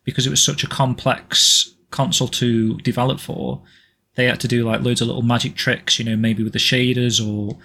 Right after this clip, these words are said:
effects to try and create three D graphics from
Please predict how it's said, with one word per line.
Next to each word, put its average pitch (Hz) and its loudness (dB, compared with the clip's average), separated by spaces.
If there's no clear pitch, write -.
effects - -2
to - -4
try 120 2
and 113 2
create 117 0
three 123 0
D 113 0
graphics 113 -2
from 110 0